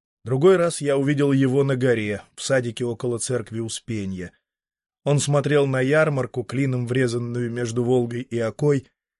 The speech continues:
держал в руках трость и, перебирая по ней пальцами, как по флейте,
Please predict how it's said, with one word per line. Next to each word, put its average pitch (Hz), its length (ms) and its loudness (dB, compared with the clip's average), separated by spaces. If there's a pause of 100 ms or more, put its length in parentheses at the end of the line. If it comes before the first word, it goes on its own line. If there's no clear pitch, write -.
(240)
держал 139 460 2
в 123 80 -4
руках 123 380 -4
трость 151 500 -2 (360)
и, 104 100 -12
перебирая 131 600 2
по 135 100 -2
ней 127 200 -4
пальцами, 123 560 -2
как 101 220 -12
по 113 120 -8
флейте, 135 640 -4